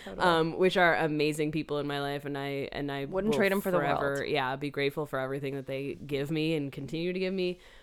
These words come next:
Speaker 2: But at the same time, like, I don't wanna become stagnant in that, and I wanna
Speaker 1: Mm-hmm.
Speaker 2: keep pushing
Speaker 1: I love meeting new people.
Speaker 2: Yeah, pushing myself outside of
Speaker 1: Wow.
Speaker 2: my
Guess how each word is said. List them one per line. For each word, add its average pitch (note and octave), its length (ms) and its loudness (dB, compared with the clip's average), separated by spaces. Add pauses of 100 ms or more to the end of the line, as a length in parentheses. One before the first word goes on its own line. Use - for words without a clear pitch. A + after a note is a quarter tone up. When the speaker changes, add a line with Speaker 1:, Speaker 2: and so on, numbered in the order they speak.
(120)
Speaker 2:
But D3 540 4 (800)
at D#3+ 100 -2
the D#3 100 0
same D#3 240 2
time, D3 360 2 (120)
like, C#3+ 180 -2
I C#3+ 100 0
don't D3 300 -2
wanna C#3+ 240 -2
become C#3+ 320 -4
stagnant C#3+ 560 -4
in A#3+ 140 -2
that, A#3+ 260 2
and D3+ 100 0
I C#3+ 60 0
wanna C#3 240 0
Speaker 1:
Mm-hmm. D#3+ 100 -8
Speaker 2:
keep C#3+ 200 -2
pushing D3 340 -4
Speaker 1:
I G3+ 60 0
love F3+ 200 0
meeting G2 240 -6
new E2 120 -8
people. - 320 -8
Speaker 2:
Yeah, C4+ 340 8
pushing E3 300 0
myself D3+ 360 -2
outside C#3+ 380 -2
of C#3+ 180 -2
Speaker 1:
Wow. D3+ 40 -6
Speaker 2:
my C#3 280 -4